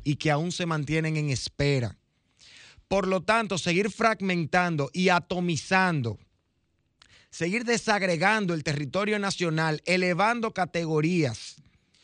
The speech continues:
creando nuevas divisiones políticas y administrativas, lo único que va a llevar es a que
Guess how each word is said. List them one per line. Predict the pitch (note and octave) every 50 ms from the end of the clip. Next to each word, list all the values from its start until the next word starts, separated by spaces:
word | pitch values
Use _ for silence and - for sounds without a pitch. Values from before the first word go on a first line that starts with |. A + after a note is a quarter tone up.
| _ - _ _ _ _ _ _
creando | - G3 G#3 G#3 G3+ G3+ G3+ G#3+ A3+ A#3+ A#3 A3 A3 G#3
nuevas | G3+ G3+ G#3+ A3 A3+ A3 A3+ G#3 -
divisiones | E3 G3+ G3 F#3+ D#3+ - F#3+ G3+ G3+ G#3 G3+ - -
políticas | _ - F#3 F3 F3 F#3 F#3+ E3+ - F#3+ E3+ - F3 D#3+ -
y | E3
administrativas, | E3+ E3 D#3 E3 E3 E3 E3+ C#3+ - - D3+ C#3 B2 - D3 C#3+ C#3 C3 A#2+ A#2 G2+ - - _ _ _ _ _ _ _ _ _ _ _ _ _ _ _ _ _ _ _ _ _ _ _ _ _ _ _ _ _ _ _ _ _ _
lo | - D3 E3+ F3
único | F#3+ G#3 A#3+ C4 B3+ B3+ G3+ A3 G3
que | - G3+
va | F#3+ G3+ A3 G#3+ - _
a | - G3 A3+ A#3+
llevar | G#3 G3+ G3+ F#3 F3+ F3 E3+ D#3+ D#3 D#3 - _
es | - F3 F#3 F3+ - - _
a | - E3 E3+
que | - _ - F3 E3 D3 D3 E3+